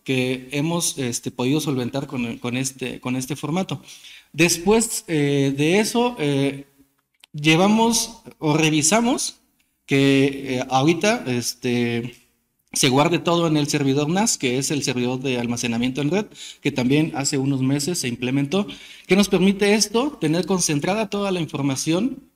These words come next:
este, ordenada por años, meses, eh, y carpetas, ¿no? Por, en el momento en que alguien solicita una, una grabación de algún evento, ¿no? A, a excepción de las, del Consejo General, que es, esas están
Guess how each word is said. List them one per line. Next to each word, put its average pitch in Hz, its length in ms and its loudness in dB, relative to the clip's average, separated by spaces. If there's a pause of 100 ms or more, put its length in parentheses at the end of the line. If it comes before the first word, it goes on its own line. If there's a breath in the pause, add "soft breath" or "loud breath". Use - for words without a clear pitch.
este, 120 520 -6
ordenada 139 720 0
por 120 160 -2
años, 196 460 0
meses, 180 640 -2 (500)
eh, 113 340 -4
y 117 60 -6
carpetas, 131 560 -2
¿no? 160 280 -6
Por, 135 300 -6
en 117 300 -2
el 123 80 -2
momento 147 340 0
en 202 140 0
que 135 540 -2
alguien 175 300 0
solicita 156 560 -2
una, 160 440 -4
una 147 260 0
grabación 151 560 -2
de 147 80 -4
algún 135 240 -4
evento, 180 460 -4 (340 soft breath)
¿no? 147 260 -8 (140)
A, 120 60 -2
a 123 240 -6
excepción 143 360 -4
de 151 100 -2
las, 110 420 -6
del 117 420 -4
Consejo 147 300 -4
General, 175 400 -2
que 139 100 -6
es, - 220 -8
esas 135 240 -4
están 143 640 -4